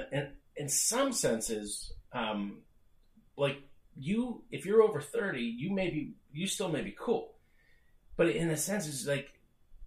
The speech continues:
we almost had it where you don't trust anybody unless they earn your trust. You know, it was that kind of thing. So I think there was a reasonableness that we could be earned, our trust could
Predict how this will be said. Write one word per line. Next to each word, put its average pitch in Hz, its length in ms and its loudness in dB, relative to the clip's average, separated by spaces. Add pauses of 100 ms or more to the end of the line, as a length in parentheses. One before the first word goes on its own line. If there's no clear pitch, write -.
(140)
we 202 200 2
almost 214 240 2
had 175 160 0
it 156 100 4
where 143 140 2
you 131 100 -2
don't 165 180 0
trust 156 240 -4
anybody 139 340 0
unless 131 260 -2
they 123 160 -4
earn 123 180 -2
your 101 100 -8
trust. - 580 -10
You 131 140 -2
know, 127 160 0
it 143 160 -2
was 139 200 0
that - 220 0
kind 156 200 -2
of 113 140 -8
thing. 120 240 -6
So 139 180 -2
I 139 60 0
think 196 240 -6
there 190 100 0
was 143 140 -2
a 117 80 -2
reasonableness 98 920 -6 (680)
that 113 260 0
we 151 240 -2
could 196 240 0
be 151 220 -2
earned, 143 420 0
our 139 160 2
trust 143 320 -2
could - 260 -6